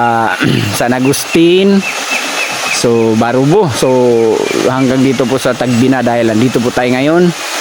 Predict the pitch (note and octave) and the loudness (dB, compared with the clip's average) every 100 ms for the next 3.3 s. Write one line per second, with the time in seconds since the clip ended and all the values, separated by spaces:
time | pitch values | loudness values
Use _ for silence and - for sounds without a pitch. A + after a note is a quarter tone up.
0 | - - - - A2+ A#2+ A#2 A#2+ A#2 B2 | -8 -6 -6 -4 -2 -2 -2 -2 -2 -2
1 | B2+ A#2 C3 B2+ C3+ C3+ C3+ A#2+ B2+ - | -2 -2 -2 -2 -2 0 0 0 0 0
2 | C#3 A#2 D3+ C#3+ B2+ F#2+ - A2 B2 C3+ | -2 -2 -2 0 0 -2 -4 -2 0 -2
3 | A#2+ - | -4 -6